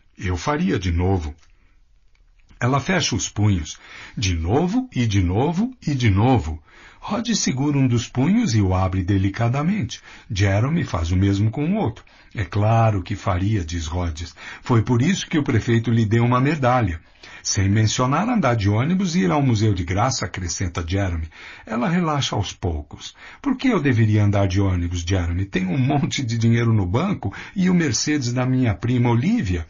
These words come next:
É um carro maravilhoso e com a quilometragem tão baixa." "Não tem fantasmas?", pergunta Rhodes. Ele não está brincando, está curioso de verdade. Por um tempo ela não responde, só olha para o grande sedã alemão estacionado ao lado do carrinho japonês de Rhodes.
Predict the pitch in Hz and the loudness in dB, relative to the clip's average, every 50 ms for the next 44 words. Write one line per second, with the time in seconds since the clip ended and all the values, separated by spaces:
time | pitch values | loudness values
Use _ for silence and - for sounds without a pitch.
0 | - - - - - 92 98 92 - - - - 143 143 120 92 95 95 92 87 | -14 -20 -8 -2 0 0 0 0 0 -2 -2 -2 0 0 0 2 2 0 0 0
1 | 82 92 110 180 240 233 143 95 80 85 82 - - - - - 214 185 147 - | 0 0 0 0 0 0 0 -2 -2 -4 -8 -10 -14 -18 -8 -2 -2 -2 0 0
2 | 185 185 180 170 165 - 185 175 175 170 165 160 156 - 165 156 156 151 143 131 | 2 2 2 2 0 -2 -2 0 0 0 0 -2 -2 -4 -4 -2 -2 0 0 -2
3 | 151 147 143 139 - 151 147 139 127 143 165 214 202 135 - - - 95 - - | -2 -2 -2 -2 -2 -2 0 0 0 0 0 0 -2 -4 -4 -4 -6 -8 -10 -12
4 | - _ _ - - - - _ - 104 104 92 87 - 98 92 - 101 90 82 | -20 _ _ -20 -20 -20 -20 _ -2 0 2 2 2 2 0 0 0 -2 -4 -2
5 | - 104 131 190 214 170 147 101 82 - - 101 90 87 90 85 87 80 80 95 | -2 -4 -4 -4 -4 -4 -6 -6 -6 -6 -6 -6 -4 -2 -2 -2 -2 -4 -4 -2
6 | 90 87 82 80 80 80 - - - - - - - - - 294 254 254 240 208 | -2 -4 -4 -6 -8 -10 -12 -16 -20 -20 -20 -20 -20 -14 -10 -6 -4 -2 0 0
7 | 151 120 110 - - 107 92 92 90 85 80 - 90 92 95 90 82 - - 90 | 2 0 0 0 -2 -2 -2 0 -2 -2 -2 -2 -2 -2 0 -2 -4 -6 -8 -8
8 | 78 - 175 156 160 175 190 190 139 92 85 80 87 78 82 82 76 71 85 85 | -6 -4 -4 -2 -2 -2 -2 -2 -4 -4 -4 -4 -4 -4 -4 -4 -4 -4 -4 -4
9 | 82 78 73 - - - - - - - - - 175 170 185 180 165 - 180 175 | -4 -4 -6 -8 -16 -20 -20 -20 -20 -20 -8 -4 -2 0 2 2 2 0 0 0
10 | 180 185 180 - 247 233 240 220 170 123 104 95 95 87 - - - 92 92 95 | 2 0 0 -2 -2 -2 0 0 0 2 2 0 0 -2 -4 -6 -4 -2 -2 -2
11 | 92 98 95 - - 135 120 120 131 139 139 127 104 87 - 98 95 95 90 98 | -2 -4 -6 -6 -4 -2 0 2 2 2 2 0 0 0 -2 -2 -2 0 0 0
12 | 98 104 98 92 - - 95 90 90 95 98 95 95 95 95 87 85 98 117 117 | 0 0 0 -2 -4 -4 -4 -4 -2 0 0 0 2 2 0 0 0 0 0 0
13 | 90 78 - - - 98 98 - - - 95 87 98 110 117 98 85 92 92 95 | -2 -4 -6 -8 -6 -6 -6 -6 -6 -4 -4 -2 -2 -2 -2 -2 -2 -2 -2 -2
14 | 95 101 107 101 92 90 92 90 - 92 87 82 98 110 104 98 104 104 101 - | -2 -2 -2 -2 -4 -4 -6 -6 -6 -4 -4 -2 0 0 0 0 -2 -4 -4 -2
15 | 104 101 107 110 101 101 123 117 131 156 87 - 95 78 78 78 78 - | -2 0 0 0 0 0 -2 -2 -2 -2 -4 -4 -6 -8 -8 -10 -10 -12